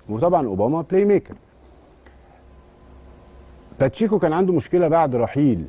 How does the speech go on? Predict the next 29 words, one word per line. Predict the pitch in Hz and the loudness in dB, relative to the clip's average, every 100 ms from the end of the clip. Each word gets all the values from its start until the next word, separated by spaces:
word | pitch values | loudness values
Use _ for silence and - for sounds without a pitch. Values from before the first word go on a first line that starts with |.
| 87 | -12
مصطفى | 95 - 135 | -14 -6 -4
محمد | 123 - 170 185 165 - - - - - - - - - | -4 -2 -2 -2 -4 -16 -20 -20 -20 -20 -20 -20 -18 -4
لغاية | 107 151 170 | 2 2 2
لما | 143 123 | -2 -2
جالي | 113 131 | 0 -2
الجزيري، | 107 90 85 85 - - - | -2 -6 -6 -6 -8 -12 -4
خلاص | 170 196 | -2 0
أنت | 180 175 | 0 0
ربنا | 170 143 135 170 | 0 2 2 0
جاب | 143 151 | 2 2
لك | 160 - - - - _ _ _ - | 0 -4 -14 -20 -20 _ _ _ -6
الحل. | 104 113 127 127 - 190 143 143 _ _ _ _ _ - 82 - _ | -2 0 0 -2 -2 -2 -2 -10 _ _ _ _ _ -18 -18 -20 _
طب | 92 | -4
أنا | 113 135 | 0 2
ليه | 147 | 4
بغير | 147 123 151 156 147 | 2 2 2 2 -2
في | 107 | -6
التلاتة | 123 113 123 135 127 | -10 -4 -2 -2 -4
اللي | 110 | -4
تحت | 101 123 - _ - _ _ - - - - - | -6 -8 -10 _ -20 _ _ -20 -20 -20 -20 -8
المثلث | 90 90 143 143 120 95 | -6 -2 0 0 -2 -4
بقى | 117 | -4
الباقي | 104 110 | -4 -4
اللي | 101 101 | -4 -2
هو | 110 | -2
زيزو | 90 110 104 104 - - - - | 0 0 0 -2 -8 -20 -20 -12
وبن | 92 87 92 | -6 -4 -2
شرقي | 131 123 98 107 - - | 0 -2 -2 -8 -12 -16
وأوباما؟ | 92 85 90 92 | -12 -6 -2 -2